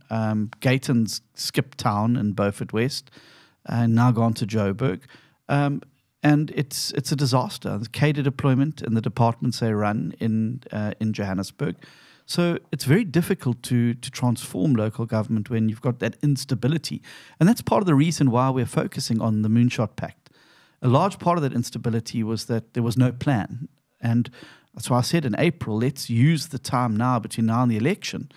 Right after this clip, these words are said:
to iron out any differences, to come up with plans and alternatives,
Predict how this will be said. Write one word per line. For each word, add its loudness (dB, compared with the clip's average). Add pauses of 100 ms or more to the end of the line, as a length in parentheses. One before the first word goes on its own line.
(440)
to -6
iron 6
out 0
any 2
differences, -2
to -14
come 2
up 0
with -6
plans 0
and -2
alternatives, -4